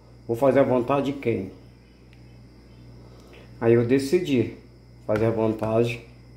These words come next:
da minha esposa, que é o correto, né? Porque antes,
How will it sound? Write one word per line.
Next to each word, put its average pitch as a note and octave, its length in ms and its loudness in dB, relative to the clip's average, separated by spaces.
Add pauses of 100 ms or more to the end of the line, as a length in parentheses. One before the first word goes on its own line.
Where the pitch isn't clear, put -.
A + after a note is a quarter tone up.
(680)
da A2 80 -2
minha B2+ 160 4
esposa, G2+ 520 -2 (100)
que - 80 -6
é - 20 0
o B2 60 2
correto, A#2+ 560 0
né? A2+ 160 0 (1160)
Porque - 140 -6
antes, B2 300 2